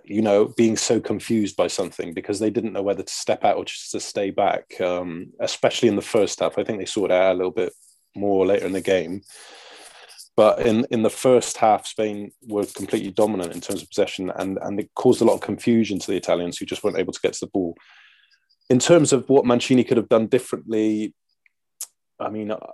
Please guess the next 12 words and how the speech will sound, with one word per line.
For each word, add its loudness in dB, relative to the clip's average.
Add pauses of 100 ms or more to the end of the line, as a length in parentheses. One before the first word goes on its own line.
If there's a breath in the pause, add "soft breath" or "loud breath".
(800)
I 6
don't 4
know. 6
I 4
don't 2
know -2 (140)
what -6
I -4
would -4
have -8
done 0
myself. 0